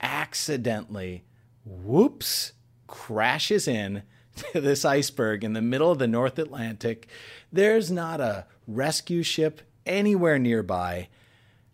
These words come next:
They all perish, and the Federal Reserve is created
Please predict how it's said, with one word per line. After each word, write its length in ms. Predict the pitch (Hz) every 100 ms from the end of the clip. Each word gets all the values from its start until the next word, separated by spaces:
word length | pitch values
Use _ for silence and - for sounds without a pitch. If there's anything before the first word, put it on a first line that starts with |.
| _ _ -
They 420 | 101 107 127 139
all 300 | - 107 107
perish, 680 | - 85 78 73 - - - _ _ _ _ _
and 220 | 92 90
the 80 | 85
Federal 340 | - 98 104 107
Reserve 680 | 110 95 90 90 87 - _ _ _ _ -
is 120 | -
created 640 | - 98 95 110 117 120